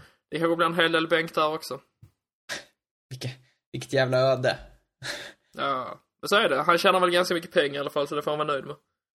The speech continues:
Speaker 2: Absolut, absolut. Och i amerikansk media så kommer han alltid att vara ett gångbart namn att skriva om. Så att, eh, ja,
Speaker 1: Definitivt.
Speaker 2: alltid något.
Speaker 1: Ett
Speaker 2: Finns det
Speaker 1: bra
Speaker 2: några fler?
Speaker 1: namn har han också, måste jag säga.
Speaker 2: Vad sa du?
Speaker 1: Ett bra namn har han också.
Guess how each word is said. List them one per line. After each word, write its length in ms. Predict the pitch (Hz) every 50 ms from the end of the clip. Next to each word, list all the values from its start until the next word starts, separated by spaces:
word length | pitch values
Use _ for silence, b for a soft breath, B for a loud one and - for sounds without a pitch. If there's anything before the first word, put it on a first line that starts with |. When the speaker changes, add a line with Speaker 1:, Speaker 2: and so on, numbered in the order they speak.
| _ _ -
Speaker 2:
Absolut, 640 | 151 135 - - 143 139 139 131 127 - - - - - 135 -
absolut. 540 | 143 131 131 - 147 143 143 135 127 131
Och 240 | 131 135 135 - _ - -
i 160 | 127 117 120
amerikansk 480 | 120 139 135 135 131 135 139 139 131 -
media 220 | 131 127 120 123
så 100 | 123 -
kommer 160 | - 143 135 139
han 140 | 143 147 - -
alltid 840 | - - 202 180 147 131 - - _ _ - - 196 - - - - - - -
att 140 | 123 127 -
vara 200 | 131 127 123 123
ett 100 | 127 -
gångbart 440 | - 131 123 127 127 117 101 - -
namn 180 | 117 117 120 113
att 80 | -
skriva 280 | - - 131 127 120 127
om. 180 | 123 127 131
Så 140 | - - -
att, 240 | 127 127 - _ -
eh, 80 | - 123 127 123 123 127 123 123 135 135 - _ _ _ _ _ _ _ _ _ -
ja, 160 | - 196 - -
Speaker 1:
Definitivt. 260 | - 180 - - - 151 156 135
Speaker 2:
alltid 180 | 131 131 196 190
något. 340 | 185 143 - - - - b b b b b
Speaker 1:
Ett 60 | - 151
Speaker 2:
Finns 140 | 170 160
det 60 | - 170
Speaker 1:
bra 80 | 190
Speaker 2:
några 120 | 196 170 -
fler? 100 | 185 185 185 175
Speaker 1:
namn 100 | - 165
har 160 | 175 160 165
han 120 | 175 175
också, 220 | 165 156 - - 151
måste 240 | 151 151 - -
jag 60 | 147 -
säga. 200 | - 147 139 147 - - _ _ - _ _ _ _ _ _
Speaker 2:
Vad 100 | - 143
sa 100 | 131 135
du? 100 | 143 180 208 - _ _ _ _ _ _ _ _ _ _ _ _ - 156
Speaker 1:
Ett 120 | 156 151
bra 260 | 151 165 175 185 170
namn 360 | 170 190 190 160 139 147 156 175
har 200 | 185 170 147 156
han 120 | 160 156
också. 260 | 147 - - - -